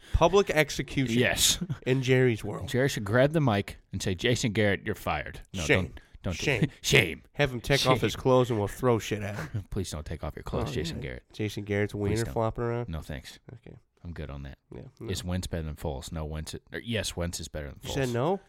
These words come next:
Speaker 2: Yes, he's better.
Speaker 1: <laughs> Yeah.
Speaker 2: I think.
Speaker 1: It's just a question.
Speaker 2: Maybe.
Speaker 1: Had to throw it
Speaker 2: I
Speaker 1: in there.
Speaker 2: think. How, how's that draft looking now?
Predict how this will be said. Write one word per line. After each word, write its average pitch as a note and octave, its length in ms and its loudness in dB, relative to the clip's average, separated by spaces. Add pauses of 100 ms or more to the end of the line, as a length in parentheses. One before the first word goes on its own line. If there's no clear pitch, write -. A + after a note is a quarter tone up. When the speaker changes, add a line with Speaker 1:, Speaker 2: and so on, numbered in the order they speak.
Speaker 2:
Yes, E2 220 -4
he's D#2+ 120 -8
better. C2+ 200 -10 (200)
Speaker 1:
<laughs> - 100 -6 (240)
Yeah. A2+ 100 -16 (300)
Speaker 2:
I G2+ 60 0
think. - 340 -6 (200)
Speaker 1:
It's B2 120 -10
just - 200 -14
a - 40 -12
question. - 400 -14
Speaker 2:
Maybe. D2+ 300 -8 (400)
Speaker 1:
Had - 100 -12
to A#2+ 60 -12
throw A#2 200 -14
it - 40 -8
Speaker 2:
I - 40 -6
Speaker 1:
in - 60 -8
there. - 80 -8
Speaker 2:
think. - 180 -12 (240)
How, A3 200 8
how's G#3 240 10
that F#3 180 10
draft A#2+ 300 8
looking G2+ 240 2
now? D#2+ 240 -2